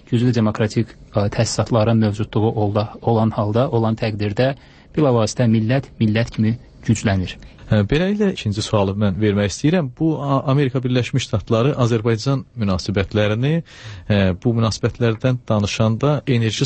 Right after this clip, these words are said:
Speaker 2: sahəsində münasibətlər və təhlükəsizlik sahəsində münasibətlər daha çox önə çəkilir.
Speaker 1: In fact, while talking about the bilateral relations between Azerbaijan and the United States of America, the issues that are prioritized are the issues related to energy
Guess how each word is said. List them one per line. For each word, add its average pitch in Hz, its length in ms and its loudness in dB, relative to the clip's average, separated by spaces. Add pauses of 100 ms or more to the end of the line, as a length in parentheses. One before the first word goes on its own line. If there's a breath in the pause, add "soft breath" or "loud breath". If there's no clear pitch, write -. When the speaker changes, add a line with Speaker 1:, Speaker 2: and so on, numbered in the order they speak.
Speaker 2:
sahəsində 113 560 0
münasibətlər 107 800 0
və 123 100 2 (140)
təhlükəsizlik 110 640 -2
sahəsində 85 560 0 (360)
münasibətlər 90 760 0 (420)
daha 90 160 2
çox - 400 -2
önə 90 240 0
çəkilir. 104 480 0 (360)
Speaker 1:
In 156 80 -4
fact, 156 280 -4
while 120 160 0
talking 113 280 -2
about 107 220 -2
the 110 80 -4
bilateral 113 500 -2
relations 117 480 -2
between 120 300 0
Azerbaijan 120 540 2
and 123 120 4
the 139 60 2
United 147 380 2
States - 300 -8
of 110 100 -6
America, 113 500 0
the 143 240 0
issues 147 400 0
that 117 240 0
are 120 220 0
prioritized 117 840 -2
are 120 140 2
the 117 180 -2
issues 117 380 0
related 107 340 2
to 131 220 -2
energy 120 680 0